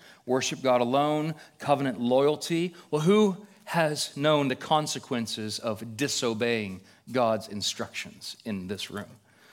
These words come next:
Who has known the cost of worshiping something other than God? Who, who has committed spiritual adultery by breaking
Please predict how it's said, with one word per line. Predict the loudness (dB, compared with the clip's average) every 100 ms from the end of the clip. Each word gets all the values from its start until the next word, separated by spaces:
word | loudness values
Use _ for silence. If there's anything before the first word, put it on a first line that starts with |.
| -12 2
Who | 4
has | 4 2
known | 0 0
the | -2
cost | -10 -4 -2 -2 -2 -6 -8 -12 _ _ _ _ _ _ _ _ 0
of | 0 -2 -10
worshiping | -2 4 4 4 -4 -6 -6 -6 -4
something | -2 0 -2 -4 -4 -6 -10 _
other | -2 -2 -4 -6
than | -8 -4
God? | -2 -2 -6 -14 _ _ _ _ _ _ _ _ _ _ _ _ _ _ _ _ _ _ _ _ _ _ _ -10 -2
Who, | 0 0 -4
who | -2 0
has | 0 -4 -10 -6
committed | -2 -2 -2
spiritual | -6 -4 -4 -4 -6
adultery | -2 -4 -4 -10 -14 -16 _ _ _ _ _ _ _ _ _ _ _ -4
by | -2
breaking | -2 -4 -2 0 -2 -6 -8 -10